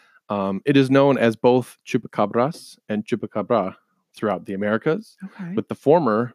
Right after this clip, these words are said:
Speaker 1: being the original word and the latter being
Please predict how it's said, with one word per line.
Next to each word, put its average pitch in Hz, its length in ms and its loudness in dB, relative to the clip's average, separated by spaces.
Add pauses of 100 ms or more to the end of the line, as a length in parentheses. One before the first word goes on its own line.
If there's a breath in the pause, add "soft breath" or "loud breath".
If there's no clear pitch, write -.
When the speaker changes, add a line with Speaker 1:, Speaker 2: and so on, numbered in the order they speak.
(120)
Speaker 1:
being 104 220 0
the 98 140 -4
original 120 460 2
word 90 360 -2 (160)
and 110 120 -6
the 101 60 -4
latter 104 580 0 (260)
being 95 380 -10